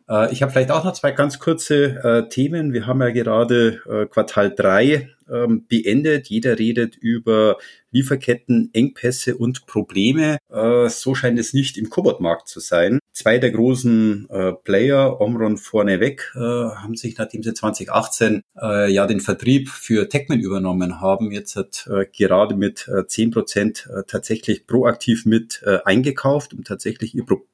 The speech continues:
Portfolio zu, äh, zu erweitern. Bin schon sehr gespannt, äh, was die nächsten Schritte sind, nachdem sie ja mit Adept, äh, zwanzig fünfzehn begonnen haben.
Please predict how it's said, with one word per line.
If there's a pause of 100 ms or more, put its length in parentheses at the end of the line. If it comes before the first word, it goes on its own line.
Portfolio
zu,
äh,
zu
erweitern. (100)
Bin
schon
sehr
gespannt,
äh,
was
die
nächsten
Schritte
sind,
nachdem
sie
ja
mit
Adept,
äh,
zwanzig
fünfzehn
begonnen
haben.